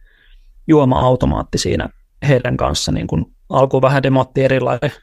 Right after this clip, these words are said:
erilainen, että miten tehdään valoa, liikettä, ääntä, yhdisteltiin hau-, tai, mm, koe-, koekytkentäjohdoilla komponentteja toisiinsa, ja saatiin toimintaa, ja sit rakennettiin tää, tää juoma-automaatti yhdessä, ja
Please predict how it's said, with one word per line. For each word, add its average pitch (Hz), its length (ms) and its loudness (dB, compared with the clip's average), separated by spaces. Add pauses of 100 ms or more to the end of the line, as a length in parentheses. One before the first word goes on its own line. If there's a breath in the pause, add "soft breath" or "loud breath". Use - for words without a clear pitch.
(100)
erilainen, 135 360 2
että 123 120 -6
miten 123 160 2
tehdään 120 320 -2
valoa, 117 300 2
liikettä, 123 460 -2
ääntä, 120 280 -2
yhdisteltiin 113 640 -2
hau-, 127 460 0
tai, 135 160 -2 (580)
mm, - 640 -8
koe-, - 420 0
koekytkentäjohdoilla 123 960 2 (1300)
komponentteja 120 600 0
toisiinsa, - 520 -2
ja - 160 -2 (600)
saatiin 127 300 0
toimintaa, 120 400 2
ja 123 40 -2
sit - 100 -12
rakennettiin 123 580 -4
tää, - 240 -2 (240)
tää 131 100 -4
juoma-automaatti 127 720 2
yhdessä, 127 360 -2
ja 131 160 -6